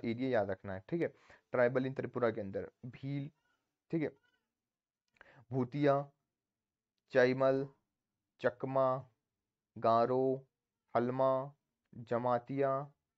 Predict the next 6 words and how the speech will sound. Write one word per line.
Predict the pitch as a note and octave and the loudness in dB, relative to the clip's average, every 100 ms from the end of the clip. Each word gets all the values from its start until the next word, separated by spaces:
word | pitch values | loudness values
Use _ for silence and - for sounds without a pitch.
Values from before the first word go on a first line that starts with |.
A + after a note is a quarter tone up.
| _ | _
खासिया, | - A#2 - C3+ C3+ C3 C3 | -2 -2 -2 -4 -2 0 -2
कुकी, | - B2 B2+ - C3+ C3+ C3 _ _ - | -4 -6 -6 -6 -6 -6 -8 _ _ -4
लेपचा, | A2+ A2 - C3+ C3 | -2 -2 -2 0 2
लूसी। | B2 A#2+ C3 | 0 -2 -4
देखिए, | C3 C#3+ D#3 | -4 -4 -6
इम-, | B2+ | -8